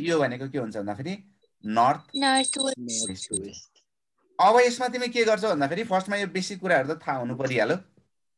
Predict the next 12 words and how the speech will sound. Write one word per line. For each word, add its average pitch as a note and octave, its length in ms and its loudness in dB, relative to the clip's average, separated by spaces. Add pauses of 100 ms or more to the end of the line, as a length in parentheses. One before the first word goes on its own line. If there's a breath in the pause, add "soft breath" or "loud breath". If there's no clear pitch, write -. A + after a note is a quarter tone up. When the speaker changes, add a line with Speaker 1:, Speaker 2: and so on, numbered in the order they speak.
(840)
Speaker 1:
अब G3+ 180 6
योभन्दा A3+ 460 6
पनि A#3+ 180 4
अझै A3 280 4
इम्पोर्टेन्ट A3 380 -2
कुरा G#3+ 140 0
तिमीले G3+ 240 -6
जान्नुपर्ने F#3+ 460 2
के F#3+ 180 -6
छ F#3 80 -6
भन्दाखेरि, C3 400 -2
जस्तो F3+ 260 -6